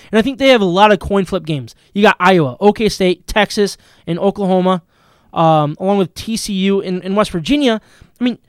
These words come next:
I could see it being a tough year for them. And, again, it, it's one of those situations that I could be wrong,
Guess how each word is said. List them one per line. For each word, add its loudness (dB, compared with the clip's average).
I -4
could -6
see 0
it 0
being 0
a 0
tough -2
year 2
for -6
them. -10
And, 0
again, 0
it, -20
it's -4
one -4
of 2
those -2
situations -4
that 2
I 2
could 0
be -4
wrong, -4